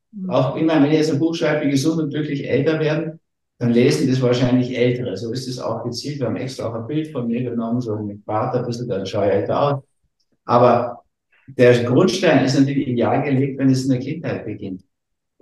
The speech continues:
Speaker 2: Ja, also das wäre die Chance. Dann hätte man sehr, sehr gutes Fundament. Aber wie gesagt, es liegt auch an der Konsequenz. Wenn du ein bisschen Ausnahmen machst, hast du die volle Wirkung einfach nicht.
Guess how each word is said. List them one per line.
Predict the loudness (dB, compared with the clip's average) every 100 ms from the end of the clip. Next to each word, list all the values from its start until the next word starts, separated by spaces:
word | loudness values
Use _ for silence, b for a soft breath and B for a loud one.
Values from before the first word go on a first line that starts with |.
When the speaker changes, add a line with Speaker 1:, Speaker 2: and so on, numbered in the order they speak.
| _ _ _ -14
Speaker 2:
Ja, | -8 -6
also | -4 -2 0 -2 -4 -16 _ _ _ _ _ _ _ _
das | -4 -2 0
wäre | -2 -2
die | -4
Chance. | -4 -4 -6 -8 -14 _ _ _ -12
Dann | -4 -2
hätte | 0 0
man | 0 0 -2 -6 -12 _ _ _ _
sehr, | -8 0 2 2
sehr | 2 0
gutes | -2 -4 -4
Fundament. | -2 0 0 -2 -4 -6 -14 _ _ -4
Aber | 0
wie |
gesagt, | 2 2 0
es | 2
liegt | 0 2
auch | 0
an | 2
der | 0
Konsequenz. | 0 0 -2 0 2 2 2
Wenn |
du | 2 0
ein | -2
bisschen | -2 -2
Ausnahmen | 0 -2 2 4 6
machst, | 4 4 0
hast | -4 -4 -8
du |
die | -10 -8
volle | -2 0 0
Wirkung | -4 -6 -8 -12
einfach | -14 -14
nicht. | -12 -14